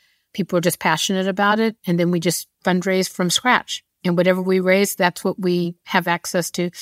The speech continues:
And just a little bit of money has to go to our accountant that has to do our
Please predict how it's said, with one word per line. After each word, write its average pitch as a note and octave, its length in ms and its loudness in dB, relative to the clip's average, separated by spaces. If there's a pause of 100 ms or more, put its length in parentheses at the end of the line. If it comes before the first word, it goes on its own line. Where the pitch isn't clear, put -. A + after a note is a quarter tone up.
(340)
And G3+ 160 4
just G3 160 0
a G3+ 60 4
little C4 400 4
bit G#3+ 160 4
of G3 80 2
money F#3 380 0
has F3+ 200 0
to F3+ 100 -2
go F3 180 4
to E3+ 400 0
our D#3+ 100 2
accountant D#3+ 560 0
that E3 140 0
has D#3+ 300 0
to E3 120 0
do D#3 240 0
our D#3 260 0